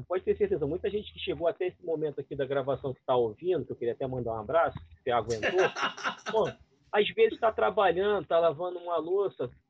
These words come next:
Speaker 1: tá, o,
Speaker 2: Sim.
Speaker 1: tá resolvendo uma parada e aquilo ali tá servindo pra ele de, de companhia, tá ligado? Ele, então ele tá se sentindo junto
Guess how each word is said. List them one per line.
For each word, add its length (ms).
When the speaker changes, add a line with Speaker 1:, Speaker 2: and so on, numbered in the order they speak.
Speaker 1:
tá, 240
o, 640
Speaker 2:
Sim. 160
Speaker 1:
tá 80
resolvendo 420
uma 140
parada 580
e 200
aquilo 320
ali 120
tá 200
servindo 440
pra 200
ele 240
de, 400
de 80
companhia, 680
tá 120
ligado? 280
Ele, 220
então 180
ele 140
tá 180
se 120
sentindo 400
junto 200